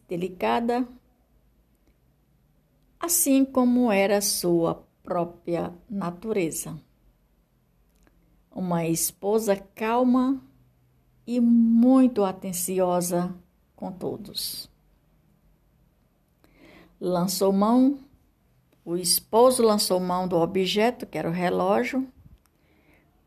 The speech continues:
Com uma expressão nada agradável, foi até a ela averiguar o que estava acontecendo naquele quarto com aquele objeto naquela hora. Um enigma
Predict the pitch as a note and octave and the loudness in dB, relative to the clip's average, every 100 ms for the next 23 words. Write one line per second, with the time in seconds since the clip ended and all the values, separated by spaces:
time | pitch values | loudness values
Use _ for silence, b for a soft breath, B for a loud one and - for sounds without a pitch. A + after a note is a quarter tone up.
0 | _ _ C#4+ C4+ B3 A#3+ A#3 A3+ A3 A3 | _ _ 4 6 6 6 4 4 2 0
1 | - G#3 G#3 - F#3+ F3+ E3+ F3 G3 G3+ | -2 -2 -2 -2 0 0 2 2 4 4
2 | G3 G3+ G#3+ A3+ A3+ - F3 F#3 F#3 F#3 | 4 2 2 -2 -4 -4 -2 0 0 -2
3 | F3+ E3 G3 F#3 F3 F3 F#3 G3 - b | -2 0 2 2 2 2 0 -2 -8 b
4 | b b b b _ C4 C4 C4+ C4+ A#3+ | b b b b _ -4 2 2 2 2
5 | G#3+ G3 F#3+ G#3+ G3+ - E3 F3+ G#3 - | 4 4 2 -4 -6 -4 -4 -4 -8 -10
6 | F3 G3 G3 - A#3+ A#3+ A#3+ A3+ A3 G#3+ | -6 -2 0 2 2 2 0 -2 -2 -6
7 | G3 G#3 G#3 - G3+ G3+ - A3+ - F#3+ | -6 -6 -6 2 2 2 -6 -10 -12 -12
8 | F3+ E3+ F3+ F3 A3 G3+ G#3+ G#3+ G#3+ G#3+ | -6 -4 -2 -2 -4 -2 0 -2 -4 -6
9 | G#3+ G#3+ G#3 A3 G#3 D3 - A#2 - _ | -6 -6 -6 -4 -4 -6 -8 -12 -18 _
10 | _ _ _ _ _ _ _ _ _ _ | _ _ _ _ _ _ _ _ _ _
11 | _ _ _ A#3+ B3+ A3 G3 F3+ D#3+ D3 | _ _ _ 2 4 4 2 0 -2 -2